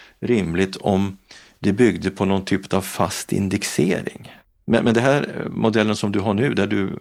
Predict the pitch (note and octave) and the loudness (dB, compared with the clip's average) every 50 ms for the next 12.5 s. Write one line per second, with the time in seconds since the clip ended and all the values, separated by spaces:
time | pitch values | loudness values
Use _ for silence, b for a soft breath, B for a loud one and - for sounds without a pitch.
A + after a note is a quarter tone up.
0 | - _ _ _ _ - - - - - _ - - G2+ G#2 A#2+ C3+ C#3+ C#3+ - | -12 _ _ _ _ -4 0 0 0 -2 _ -8 -2 2 4 4 4 4 2 0
1 | - A#2 G#2 G2 - - G2 F#2 - - G2+ F#2+ G#2+ G2+ F#2 F2+ - - G2 F#2+ | -2 0 0 0 0 -2 -2 -2 0 0 0 2 2 2 0 0 -2 -4 -2 -2
2 | F#2 F#2 F#2 F#2 F#2 - - - F#2 F#2 - - A#2 G#2 F#2 F2+ F2+ F#2+ F#2+ G2 | -2 0 -2 -4 -4 -6 -4 -4 -4 -2 0 0 0 0 0 0 0 0 0 0
3 | F#2+ F#2+ F#2 F2+ F2+ - B B B B B B B - - - - - G#2+ G2+ | 0 0 -2 -2 -4 -6 B B B B B B B -4 0 2 4 4 4 4
4 | G2+ F#2+ - - - - - A2 G2 F#2 F2 - - - - - - - - - | 4 2 0 -2 -4 -2 0 0 0 0 -2 -4 -6 -10 -12 -12 -12 -14 -14 -10
5 | - - A2 G#2+ G2+ - - - - E2+ F2 - B2 A2 - - - - - - | -4 0 0 2 2 2 0 0 0 0 -2 -2 -4 -4 -2 -4 -4 -4 -4 -2
6 | - G2 G2 G2+ G#2 G2+ B B B B B B B B B B B B B B | 0 2 2 2 0 0 B B B B B B B B B B B B B B
7 | B - - - A2 - C3+ - - C3+ C3 C#3+ B2+ G#2+ F#2+ - - D3 C#3+ - | B -6 -2 -2 0 0 2 2 2 2 4 4 2 2 2 0 -2 -2 0 0
8 | D3 C3 - F#2 - _ _ - - G#2+ G2+ F#2 - - G2 F#2+ G2 G2+ G2+ F#2 | 0 -2 -2 -4 -8 _ _ -4 -2 -2 -2 -2 -2 0 0 0 2 0 0 0
9 | F#2+ G2+ G#2 G#2 - - - - - A2 - - - - - G#2 G2 G2 - - | 0 0 0 -2 -6 -10 -8 -4 -2 -2 0 0 -2 -2 -4 -4 -6 -6 -8 -14
10 | - _ _ _ _ - A2 A2 A#2 A#2 A2+ - C3+ B2 B2 A#2+ A2+ - - B2+ | -18 _ _ _ _ -2 0 2 2 2 2 2 0 0 2 0 0 0 2 0
11 | C3+ C#3 C#3 B2+ - C3+ A#2+ G#2 - - B2+ - - A#2+ A#2 - - G#2 - A2 | 2 2 0 -2 0 0 0 0 0 -2 -4 -4 -2 -4 -4 -2 -4 -4 -2 -2
12 | G2+ - - G#2+ G2 G2+ G2+ G2 F#2+ G2 | -2 -2 -2 -2 0 0 0 0 -2 -4